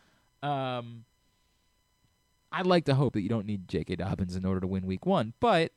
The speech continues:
you know, he's definitely better. If he's healthy, he's definitely better than what we saw from Mike Davis a year ago. And we also don't know what the time frame is for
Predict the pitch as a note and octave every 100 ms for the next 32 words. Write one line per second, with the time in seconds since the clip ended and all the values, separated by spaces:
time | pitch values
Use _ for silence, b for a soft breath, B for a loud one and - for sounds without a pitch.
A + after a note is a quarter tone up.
0 | _ _ _ _ - - G3 G#2 C3 F3
1 | - - B2 D#3+ D3+ F#3 - G3 E3 F#3+
2 | C3+ A#2 D#3+ _ _ _ - C#3 D3 F3
3 | G3+ G3+ - G2 A#2+ C3+ C3 E3+ F3+ E3
4 | E3 E3+ D3+ D3+ C#3+ C#3+ D#3+ C#3 C3+ C#3+
5 | C3 D3+ G#2+ - D#2+ D#2 - - - -
6 | _ _ _ _ _ _ _ _ _ _
7 | _ _ _ _ _ _ _ _ _ _
8 | _ D3 D#3+ D#3+ C#3+ C3+ B2+ A2 A2+ G#2+
9 | - A2 G2+ G2+ G2+ F2 F2 - - F2